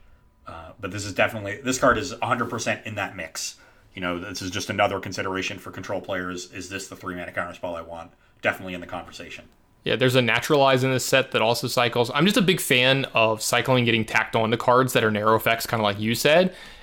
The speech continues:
Speaker 2: And maybe there's something else coming out in the set that we haven't seen yet that's gonna kinda fall into that, that I think is also gonna be good. So we'll have to see.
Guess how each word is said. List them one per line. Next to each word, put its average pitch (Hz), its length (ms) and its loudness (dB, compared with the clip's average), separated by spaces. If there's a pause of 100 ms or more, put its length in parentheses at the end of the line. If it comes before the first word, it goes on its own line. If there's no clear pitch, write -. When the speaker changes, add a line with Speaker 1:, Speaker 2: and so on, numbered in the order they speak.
(120)
Speaker 2:
And 123 260 4 (1000)
maybe 135 260 6
there's 131 140 6
something 120 240 4
else 120 280 4
coming 139 220 6
out 131 60 4
in 131 60 2
the 131 60 2
set 131 220 2
that - 60 2
we 120 80 4
haven't 113 200 0
seen 131 220 2
yet 127 160 4
that's 117 140 -4
gonna 117 180 4
kinda 113 180 2
fall 113 280 4
into 113 140 4
that, 120 220 4
that 104 260 2 (420)
I 127 60 4
think 127 200 2
is 147 100 4
also 110 280 4
gonna 135 160 6
be 139 100 4
good. 139 280 6
So 117 240 0
we'll 147 180 4
have 156 120 6
to 127 80 4
see. - 280 0